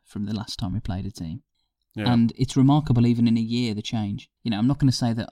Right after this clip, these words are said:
Speaker 1: I, I th-, I think we should have performed better than we did last season. You know, that's nothing new for people who listen to this podcast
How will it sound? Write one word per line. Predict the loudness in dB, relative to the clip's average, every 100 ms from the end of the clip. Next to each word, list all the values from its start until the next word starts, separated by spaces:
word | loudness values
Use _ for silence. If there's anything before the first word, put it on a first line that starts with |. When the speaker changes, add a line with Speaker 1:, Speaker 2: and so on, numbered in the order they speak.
| -12
Speaker 1:
I, | -14
I | -14
th-, | -16 -18
I |
think | -8 -4
we | -4
should | -4 -4
have | -4 -6
performed | -4 -2 0
better | -2 -2
than | -4 -4
we | -2
did | -2 -2
last | -4 -2
season. | -2 -2 -2 -4
You | -6
know, | -6
that's | -6 -6
nothing | -8 -6 -4
new | -2 -4
for | -6
people | -6 -6 -6
who |
listen | -6 -6 -8
to | -6
this | -8
podcast | -8 -10 -8 -12